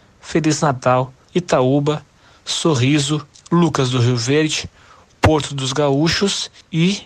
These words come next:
em municípios vizinhos. As temperaturas durante o amanhecer variam entre dezoito e vinte graus e durante a tarde ficam entre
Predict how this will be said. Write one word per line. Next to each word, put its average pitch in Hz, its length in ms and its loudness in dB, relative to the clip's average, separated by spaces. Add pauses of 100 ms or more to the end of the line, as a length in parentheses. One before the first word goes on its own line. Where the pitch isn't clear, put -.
(160)
em 151 100 -2
municípios 156 680 0
vizinhos. 123 680 -4 (180)
As 143 140 2
temperaturas 175 680 2
durante 131 260 0
o 131 40 0
amanhecer 123 640 0 (520)
variam 147 640 2
entre 123 420 -2 (140)
dezoito 160 680 0 (240)
e 165 60 2
vinte 147 360 0
graus 123 540 -2 (400)
e 180 60 0
durante 147 340 2
a 127 60 0
tarde 123 500 0 (200)
ficam 160 520 0
entre 120 440 -2